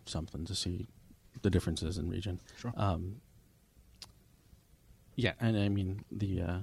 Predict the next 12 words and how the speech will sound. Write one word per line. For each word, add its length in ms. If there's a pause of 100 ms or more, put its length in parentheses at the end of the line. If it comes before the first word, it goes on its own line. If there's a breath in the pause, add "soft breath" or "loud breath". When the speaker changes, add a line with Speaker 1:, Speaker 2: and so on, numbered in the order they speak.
(480)
Speaker 1:
a, 220
a 80
subject 320
that 140
I'm 360
quite 240
passionate 400
about, 300 (340 loud breath)
uh, 200 (160)
the 240 (260)
business 400
cost 560